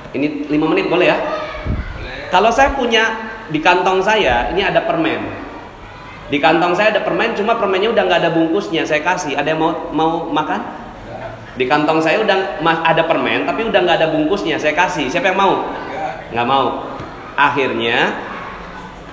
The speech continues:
ternyata di sebelah kiri saya, ini masih ada permen yang alhamdulillah masih ada bungkusnya. Pas saya keluarkan, gitu ya, pas masih ada bungkusnya, masih rapi. Siapa yang mau?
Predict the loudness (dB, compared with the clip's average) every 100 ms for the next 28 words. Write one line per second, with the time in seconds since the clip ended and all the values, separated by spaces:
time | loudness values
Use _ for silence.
0 | -4 0 2 2 2 0 0 2 2 2
1 | 2 2 2 2 2 0 -2 -6 -2 0
2 | 2 2 0 0 0 0 -2 0 0 2
3 | 0 2 2 2 2 0 2 0 2 2
4 | 2 0 0 2 0 0 -2 0 -2 -4
5 | 0 2 2 2 0 2 4 4 2 2
6 | 4 2 0 -4 -8 -6 -4 0 2 2
7 | 2 -2 -8 -10 0 0 2 -2 0 0
8 | 2 2 0 0 0 0 -2 -8 -4 -2
9 | 2 2 2 2 0 -2 0 4 4 4
10 | 2